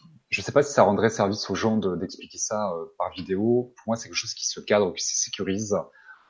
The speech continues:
Aujourd'hui, moi, je fais des stages de médiumnité parce que j'en ai fait un, moi, il y a quatre ans, cinq ans, je sais plus. Pour moi, ça a été un accélérateur parce que ça m'a aidé de rencontrer un prof. C'est une femme, une médium sur Toulouse. J'ai beaucoup de,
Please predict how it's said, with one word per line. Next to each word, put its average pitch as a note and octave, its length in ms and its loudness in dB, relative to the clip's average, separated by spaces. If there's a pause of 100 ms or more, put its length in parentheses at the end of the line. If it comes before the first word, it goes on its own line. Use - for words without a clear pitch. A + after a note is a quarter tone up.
Aujourd'hui, B2+ 220 6
moi, D#3+ 80 4
je - 60 0
fais A#2 80 4
des G2+ 80 4
stages A2+ 220 2
de A2+ 40 4
médiumnité F#2+ 400 2
parce - 160 -2
que G#2 100 0
j'en F#2+ 140 2
ai F#2 60 0
fait - 180 -4
un, A2 140 2
moi, F2+ 220 0
il F2 60 -6
y E2 60 -4
a D#2+ 300 -2 (960)
quatre - 240 -4
ans, B2+ 80 0
cinq B2 260 -6
ans, B2 40 -2
je B2+ 120 -6
sais - 160 -10
plus. - 400 -10 (100)
Pour G#2+ 100 0
moi, C3+ 80 6
ça A2 120 0
a - 40 4
été F#2+ 80 -2
un F2+ 60 -2
accélérateur G2 760 2 (560)
parce - 140 -2
que A2+ 80 -10
ça G#2+ 120 -2
m'a F2 200 0
aidé A2+ 180 4
de B2+ 60 4
rencontrer F#2+ 400 -2
un F#2 100 0
prof. G2+ 320 0 (240)
C'est - 180 -12
une E2 80 -8
femme, G#2 380 0
une F2+ 80 -6
médium F2+ 240 -4
sur G2 160 -4
Toulouse. G2 500 -4
J'ai F#2 140 -6
beaucoup - 180 -6
de, F#2 220 0